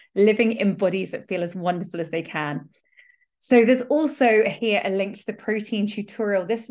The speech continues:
really goes through how to look at a nutrition label. And how to understand how much protein exists in the food you're about to eat. And you literally have a little look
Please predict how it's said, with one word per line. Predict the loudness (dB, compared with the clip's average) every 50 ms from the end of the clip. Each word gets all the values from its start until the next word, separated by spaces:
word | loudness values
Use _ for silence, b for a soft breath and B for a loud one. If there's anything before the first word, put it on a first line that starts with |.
| -10
really | -6 -4 -4 -4 -4 -4 -4
goes | -4 -2 -4 -4 -4 -6 -8
through | -6 -4 -4 -4
how | -4 -4 -6
to | -6 -6 -6
look | -6 -6 -6 -6 -8
at | -6
a | -4
nutrition | -4 -2 -2 -4 -6 -8 -12 -12 -10 -8 -6
label. | -4 -4 -4 -4 -6 -6 -6 -6 -6 -8 -12 _ _ _ _ _ _ _ _ _ _ _ _ _ _ _ -6
And | -6 -4
how | -2 -4 -4
to | -2 -4 -4 -2
understand | -2 -2 -2 -2 -4 -4 -4 -4 -4 -6
how | -8 -8 -8 -6
much | -6 -8 -10 -12
protein | _ -6 -6 -6 -6 -4 -4 -4 -4 -4
exists | -4 -6 -6 -2 -2 -2 -2 -4 -10 -18 -20 -20 -20 B B B B B B
in | 6 6
the | 6
food | 6 4 4 4 4 4 4 2
you're | 0 -2 -2
about | 0 0 -2 -4 -4 -6
to | -12 -12 -10 -10
eat. | -10 -10 -12 -14 -18 B B B B B
And | 4 6 6
you | 6 6
literally | 6 4 2 2 -2 -8 -4 -2 0 0 0 -2
have | -2 -4 -6 -4 -2 0
a | 0
little | 0 0 2 2 2
look | 2 4 2 2 0 -2